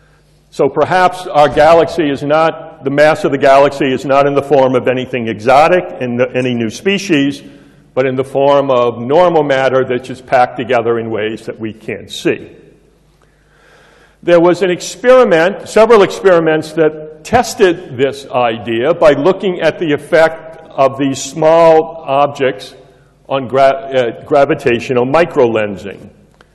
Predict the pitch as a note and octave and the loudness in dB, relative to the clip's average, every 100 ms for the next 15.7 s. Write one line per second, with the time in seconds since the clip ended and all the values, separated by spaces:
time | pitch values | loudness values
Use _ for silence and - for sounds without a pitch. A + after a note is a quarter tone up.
0 | _ _ _ _ _ E3+ E3+ E3+ E3+ D#3+ | _ _ _ _ _ -4 -2 0 0 2
1 | G3+ A#3 A3+ F3+ F3 F3 F#3 F3+ E3+ E3 | 4 4 2 -2 2 2 2 -2 -2 -4
2 | - F#3 D#3+ D3+ F#3 G#3 F#3+ D#3+ D3 C3 | -2 -2 -2 0 0 0 0 2 2 0
3 | B2 C#3 C#3 D3+ D3+ D3 - - G3+ A3+ | -2 -4 -6 -8 -10 -10 -16 -10 -4 -2
4 | C4+ F3+ B2 C#3+ D#3+ - - - _ _ | 0 2 0 -2 -6 -20 -20 -20 _ _
5 | _ _ _ _ _ _ _ _ - C3+ | _ _ _ _ _ _ _ _ -10 0
6 | D#3+ E3+ E3 D#3 - F3+ G3 F#3 F3+ - | 4 4 2 -2 -2 -2 -2 -2 -4 -4
7 | - F#3 F#3 - C#3+ C3+ C3+ C#3+ D#3+ D#3 | 0 0 0 -4 -6 -4 -2 0 0 0
8 | F3 C#3+ C#3 B2 G3 A3+ G#3 C#3+ B2 C3+ | 0 2 2 2 0 0 4 4 4 0
9 | B2+ C3+ C3+ - C3+ B2+ B2+ B2+ E3+ A3+ | -2 -6 -6 -2 0 0 0 -2 0 0
10 | A#3 - C#3+ C#3 C3+ C3+ C3+ C3+ - E3+ | 0 2 4 6 4 0 -6 -10 -8 -6
11 | D#3 C#3 C3+ C#3 C#3+ C#3+ D3 B2 A2+ B2+ | -4 -2 2 2 2 0 -2 -2 2 2
12 | B2 - D#3 C#3 C3+ C3 B2+ B2+ B2 - | 0 -2 -4 -4 -4 -2 -2 -2 -6 -2
13 | D3+ C3 - D3 B2+ - C#3 B2+ C3 B2 | -2 -2 -4 -6 -6 -4 -2 -2 -2 -2
14 | A#2+ A#2 - G#3 G3+ G3 D#3+ - C#3 B2 | -2 -6 -4 0 0 0 -6 -2 0 0
15 | A#2+ A2+ A2 - A2 A2 | 0 -2 -2 -4 -6 -6